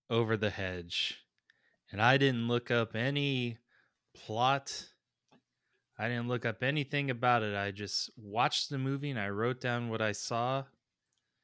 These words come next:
And now I would like to bring to you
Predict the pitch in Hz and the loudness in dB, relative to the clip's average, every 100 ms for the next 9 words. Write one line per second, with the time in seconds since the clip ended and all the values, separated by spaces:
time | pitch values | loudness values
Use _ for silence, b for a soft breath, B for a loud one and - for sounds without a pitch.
0 | _ _ _ _ - 95 95 110 123 127 | _ _ _ _ -12 -10 -4 0 2 4
1 | 127 110 104 113 117 - 107 110 113 117 | 2 0 -2 -2 -2 -4 -4 -4 -4 -4
2 | - 107 107 113 110 | -6 -4 -2 -2 -4